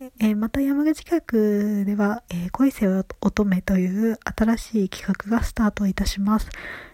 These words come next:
アラフォーの、えー、枯葉さんという方が、えー、自分磨きでしたり、えー、まあ、婚活に励んでいく様子をブログとして更新していく予定となっております。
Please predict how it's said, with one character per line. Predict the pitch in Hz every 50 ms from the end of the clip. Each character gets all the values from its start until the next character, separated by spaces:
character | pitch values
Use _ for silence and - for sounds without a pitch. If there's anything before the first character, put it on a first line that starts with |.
| _ - -
ア | -
ラ | 233 247
フ | - - 285 269
ォ | 269
ー |
の、 | 262 269 285 294 285 - - - _ - -
え | 185 185
ー、 | 180
枯 | - - 202 226
葉 | 220 - 254 240
さ | - 254 240
ん | 214
と | - -
い | 208 196
う | 196
方 | - 196 - 202 196
が、 | 196 208 226 240 - - - - - - _ _ _ _ - - _ _ _ _ _ _ _ _ _ _ _ _ _ -
え | -
ー、 | 196 202 196 196 190 190 190 202 - - - -
自 | - 226 214
分 | 226 220 220
磨 | 220 214 202 185 180
き | - 185
で | - 190
し | 190 -
た | - - 196
り、 | 196 - 226 226 220 226 - _ _ -
え | 185
ー、 | 185 190 190 190 190 190 185 185 185 185 - - - - - - - - - - - - - -
ま | - 233
あ、 | 220 -
婚 | - - 214 202 196
活 | - 202 190 - - 208 196 196 196 190 196 196 190 190 190
に | 202 214
励 | - - 220 214 - 214 202 196
ん |
で | 190 190 190 190
い | 190
く | - - 220
様 | 220 226 233 220
子 | - - 247
を | 254 254
ブ | - - 196
ロ | 196 196
グ | 190 196
と | 190 - 202 202
し | -
て | - 262
更 | - - 220 220 202
新 | - - 208 196 196 190
し | - -
て | - 196 190
い | 185
く | - 196
予 | 185 185 185
定 | - - 190 185
と | - -
な | 190 190 190
っ |
て | - _ - 196
お | 190
り | 180 185
ま | 185 202 220
す。 | 220 - - -